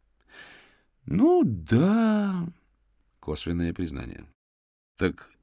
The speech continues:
ты укусила Бобби?» спросил Бернард. «Ну, может». «Почему, золотко?» «Он меня ударил». Ага, апелляция к самообороне.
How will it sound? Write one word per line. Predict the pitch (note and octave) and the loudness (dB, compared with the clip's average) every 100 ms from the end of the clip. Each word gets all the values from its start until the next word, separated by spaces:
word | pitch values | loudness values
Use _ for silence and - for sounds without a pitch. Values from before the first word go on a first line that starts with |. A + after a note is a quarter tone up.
| _ | _
ты | - G#2+ C#3+ - | 2 2 2 0
укусила | F2+ F2 F2 - - A#2 C3+ | -4 -2 -4 -4 -2 0 0
Бобби?» | D#3 E3+ - - - - _ _ _ | -2 -6 -8 -12 -14 -20 _ _ _
спросил | - D#2+ - - | -12 -10 -10 -12
Бернард. | C#2+ F2+ - - - _ _ _ _ - | -14 -16 -18 -20 -20 _ _ _ _ -2
«Ну, | E4 G#4+ G4+ D#4 - - _ _ _ | 2 4 2 0 -8 -20 _ _ _
может». | F#3 C#4+ E4 B3+ G#3 - - _ _ - | 0 2 4 2 -2 -4 -16 _ _ -8
«Почему, | - - G2 F2+ G#1 | -6 -2 -2 -2 -6
золотко?» | D2 D2 - - - - _ _ _ _ - - - - | -10 -10 -12 -18 -20 -20 _ _ _ _ -20 -20 -20 -8
«Он | - A3 | 0 6
меня | C4+ G#3+ A#3 | 8 10 10
ударил». | C4+ C#3 C#3 F#2 D2 D#2 - _ _ _ - | 8 8 4 4 -2 -12 -16 _ _ _ -6
Ага, | C3 D#2 - - - | -6 -6 -12 -16 -18
апелляция | - - D#2+ G#2 - D3+ | -16 -8 -6 -4 -6 -6
к | |
самообороне. | - F2+ F#2+ A2+ A#2 D2 - - | -6 -6 -4 -2 -4 -6 -12 -18